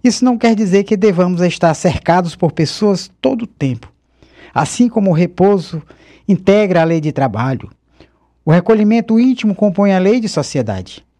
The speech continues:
Frequentemente nos afastamos do mundo a fim de orar, meditar,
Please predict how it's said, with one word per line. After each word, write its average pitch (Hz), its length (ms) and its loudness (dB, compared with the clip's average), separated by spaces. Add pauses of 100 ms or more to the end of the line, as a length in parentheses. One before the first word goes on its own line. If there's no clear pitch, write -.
(800)
Frequentemente 202 840 0
nos 180 160 -2
afastamos 175 580 0
do 156 140 0
mundo 208 240 0
a 185 80 2
fim 214 180 0
de 208 140 0
orar, 160 600 -2 (600)
meditar, 160 880 -2